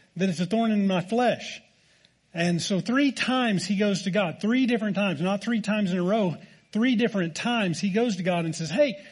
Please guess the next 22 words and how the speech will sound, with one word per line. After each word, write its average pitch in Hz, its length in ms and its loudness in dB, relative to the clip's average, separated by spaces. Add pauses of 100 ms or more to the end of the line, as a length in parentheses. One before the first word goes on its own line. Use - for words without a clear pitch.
(120)
can 240 200 4
you 311 160 6
do 233 320 4
something 226 340 0
about 214 300 4
this? 240 200 -2
I 233 100 0
mean, 247 180 2
we're 311 80 4
supposed 269 180 0
to 196 40 2
be 214 100 2
in 170 80 0
partnership 190 500 0
here. 156 140 -4
Can 214 180 -2
you 302 160 4
do 208 400 2
this, 240 300 0
something 226 280 0
about 190 320 0
this?" 247 340 -6